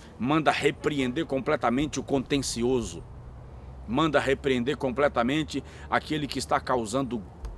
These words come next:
guerras na igreja, tá? Já Salomão revela uma intolerância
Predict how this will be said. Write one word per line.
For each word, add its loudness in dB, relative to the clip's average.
guerras 6
na -2
igreja, 0
tá? 0
Já 6
Salomão 6
revela 8
uma 6
intolerância 6